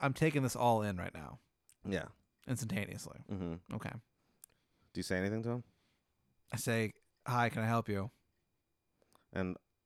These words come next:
Speaker 2: right as you say, "How, hi, can I help you?" a blade comes from behind
Speaker 1: Son
Speaker 2: you
Speaker 1: of
Speaker 2: and
Speaker 1: a bitch!
Speaker 2: slices your throat open, dude. And the last thing you see is fucking Rosetta Stone smiling over you.
Speaker 1: Oh, fuck that! I thought I was gonna finally be able to.
Speaker 2: <laughs>
Speaker 1: God damn it!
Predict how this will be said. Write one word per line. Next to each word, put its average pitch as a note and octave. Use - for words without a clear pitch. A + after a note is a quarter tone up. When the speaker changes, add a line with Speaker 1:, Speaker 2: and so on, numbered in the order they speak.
Speaker 2:
right F#2+
as G2+
you F#2+
say, F#2
"How, F#2+
hi, F#2
can F#2
I E2+
help F2
you?" G#2
a F#2+
blade F#2
comes G2
from F#2+
behind F2+
Speaker 1:
Son F3
Speaker 2:
you D#4
Speaker 1:
of B3+
Speaker 2:
and -
Speaker 1:
a A#3+
bitch! -
Speaker 2:
slices E3+
your E3+
throat D3
open, D3+
dude. D3+
And D3
the D3
last C#3+
thing D3
you C#3
see C3+
is B2
fucking A#2
Rosetta A2
Stone G2+
smiling G2
over F2+
you. F#2
Speaker 1:
Oh, D4+
fuck -
that! E4
I B3
thought D#4
I D#4
was D4+
gonna C#4
finally C#4
be A#3
able C4+
to. B3
Speaker 2:
<laughs> -
Speaker 1:
God C4
damn E3
it! E3